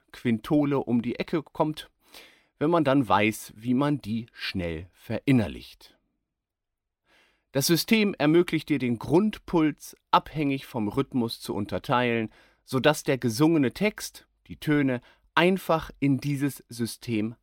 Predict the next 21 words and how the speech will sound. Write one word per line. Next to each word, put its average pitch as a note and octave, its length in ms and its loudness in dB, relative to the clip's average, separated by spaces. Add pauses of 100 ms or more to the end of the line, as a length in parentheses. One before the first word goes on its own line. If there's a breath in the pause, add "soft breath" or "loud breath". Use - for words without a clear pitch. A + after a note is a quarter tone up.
(100)
eingepasst D3+ 680 0
werden E2 280 -8
können. C#2 320 -14 (1120 soft breath)
Das F#3 160 4
Prinzip F#3 460 2
ist, - 360 0 (140)
dass C#3+ 140 -2
die A#2 120 -4
Vollzeit F3+ 960 0 (140)
einer G#2+ 380 -2
Rhythmuseinheit A2 1120 -6 (220)
immer D3 200 2
die D3+ 140 -2
erste F#2+ 380 -4
Silbe C3+ 320 0
ist. - 260 -14 (300 soft breath)
In F#3 160 2
einer D3 240 4
Zweiereinheit A#2 1160 0
das - 260 -12
Ta, D3 420 2